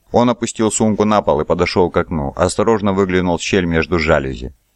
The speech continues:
На улице было пусто, ни людей, ни машин, только пенные потоки бесновались в переполненных сточных канавах. Было темно, сверкнула молния, белая вспышка напомнила ему свет осветительных ракет. И этот свет больше не ассоциировался со смертью.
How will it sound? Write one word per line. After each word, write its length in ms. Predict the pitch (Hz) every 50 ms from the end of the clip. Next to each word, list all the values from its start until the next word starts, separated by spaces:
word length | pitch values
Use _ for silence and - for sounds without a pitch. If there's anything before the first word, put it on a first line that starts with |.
| _ _ -
На 100 | 92 101
улице 380 | 107 113 113 104 - - 107
было 220 | 98 98 98 95 -
пусто, 360 | - - 82 69 - - 71
ни 140 | 71 80 85
людей, 320 | 87 90 82 95 98 95
ни 100 | 90 87
машин, 460 | 82 82 80 - - 78 73 69 65
только 320 | - - 101 95 87 107 -
пенные 400 | - 117 110 104 101 95 90 85
потоки 380 | - 90 - 110 104 - 80
бесновались 720 | 76 76 82 76 - 92 90 90 92 90 82 71 - - -
в 40 | _
переполненных 680 | - 95 87 87 - - 92 90 90 90 82 78 73 -
сточных 460 | - - 85 78 - - 82 73 -
канавах. 520 | - 85 82 80 76 69 64 60 - -
Было 240 | 82 80 92 92 87
темно, 460 | 85 - 90 85 82 80 73 65 62 - -
сверкнула 520 | - 92 90 92 90 - 107 104 104 95
молния, 520 | 95 92 90 82 80 78 71 64 64 62 -
белая 360 | - 82 98 98 92 92 95
вспышка 420 | - - - - 107 101 - - 85
напомнила 540 | 85 80 - 104 98 92 92 85 80 78 76
ему 240 | 73 73 73 73
свет 300 | 73 - 90 90 87 -
осветительных 680 | 80 76 - 82 85 - 92 85 82 80 80 80 76 -
ракет. 400 | 80 78 - - 80 71 65 - _ _ _ _ _ _
И 60 | - 95
этот 320 | 101 104 107 - 104 -
свет 240 | - 107 107 107 98
больше 320 | 80 90 90 82 - 85
не 100 | 85 85
ассоциировался 840 | 85 82 - - 85 - - 98 95 87 90 87 82 80 78 - 76
со 180 | 71 82 85 78
смертью. 580 | - - 82 78 73 69 - - 71 62 -